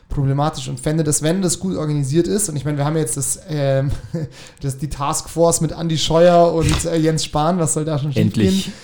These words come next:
Speaker 1: gehen? Endlich. <laughs> Ähm, aber wenn das halt halbwegs digital cool au-, aufbereitet ist oder so, dann sehe ich, also für mich persönlich, das kann man, das kann man ja immer nur sagen, für mich persönlich, ich würde sagen,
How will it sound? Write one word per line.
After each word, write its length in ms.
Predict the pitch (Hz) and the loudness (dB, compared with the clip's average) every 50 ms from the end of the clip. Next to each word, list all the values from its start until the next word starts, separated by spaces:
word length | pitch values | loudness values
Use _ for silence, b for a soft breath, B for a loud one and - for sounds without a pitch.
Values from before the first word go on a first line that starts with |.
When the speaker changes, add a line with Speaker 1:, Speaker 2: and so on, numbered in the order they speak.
| - - | -20 -4
Speaker 1:
gehen? 120 | - 175 208 226 | 2 4 4 6
Endlich. 560 | 190 - 165 151 - 226 226 - - - 135 190 214 208 190 - - 185 | 6 8 6 6 6 6 2 4 2 0 2 2 2 2 0 -4 -6 -10
<laughs> 300 | 202 - 214 - - - | -4 -4 -4 -6 -6 -6
Ähm, 540 | - 165 156 151 151 151 147 147 147 147 147 - - - - - - - - _ _ _ _ _ - _ _ | -2 0 2 2 2 2 0 0 -2 -4 -6 -8 -14 -20 -20 -20 -20 -20 -20 _ _ _ _ _ -20 _ _
aber 400 | - 165 156 143 151 143 139 135 B B B B B B | -4 0 2 4 4 2 2 0 B B B B B B
wenn 200 | 139 151 156 165 | 0 2 4 4
das 160 | 170 160 - | 4 2 2
halt 180 | 151 143 131 - | 0 -2 0 2
halbwegs 680 | 147 160 156 - 165 160 156 - - - - - _ _ _ | 2 0 4 4 4 4 4 2 -2 -2 -4 -6 _ _ _
digital 640 | 135 131 143 143 151 - - 139 139 147 151 151 151 - - | -6 -6 -4 -4 -4 -4 -2 0 2 2 2 2 -2 -2 -2
cool 140 | 170 160 156 | -2 -2 -2
au-, 180 | - 165 - | -4 -8 -6
aufbereitet 580 | - 185 175 170 - 190 175 165 165 165 160 - | -2 -2 -2 0 2 2 4 4 2 0 -4 -8
ist 180 | 165 156 - 170 | -6 -6 -4 -2
oder 120 | 160 156 | -2 0
so, 280 | 143 151 160 160 160 160 B B B B B - | 2 4 4 4 4 2 B B B B B -2
dann 160 | 139 139 135 | 0 0 2
sehe 140 | 127 139 147 | 2 2 0
ich, 220 | 143 - - - | -2 -4 -10 -8
also 140 | - 135 131 | -6 -6 -6
für 160 | 131 - 151 | -2 0 2
mich 240 | 170 233 247 - - | 4 4 2 2 0
persönlich, 640 | 196 180 170 180 175 175 170 165 170 - - - _ _ _ _ _ _ _ _ _ | 0 2 2 2 4 4 2 2 0 -2 -12 -16 _ _ _ _ _ _ _ _ _
das 180 | 139 131 - | -10 -10 -8
kann 140 | - - 143 | -6 -2 -2
man, 240 | 147 143 135 143 - | 0 0 -2 -4 -8
das 160 | 143 - - | -12 -12 -6
kann 100 | - 143 | -4 -2
man 80 | 143 139 | -2 -2
ja 60 | 131 | -2
immer 80 | 143 139 | -2 -2
nur 120 | 139 135 | -2 -2
sagen, 280 | 123 131 135 139 139 131 | 0 0 0 0 -2 -2
für 100 | 135 139 | -2 -2
mich 180 | 147 160 - | -4 -4 -4
persönlich, 440 | - 151 143 147 151 147 143 - B B B B B B B B | -6 -2 0 2 2 2 0 -2 B B B B B B B B
ich 120 | - - | -14 -4
würde 120 | - 147 143 | -2 -2 0
sagen, 500 | 135 147 147 147 147 147 143 127 131 | 0 0 0 2 2 0 0 -2 -4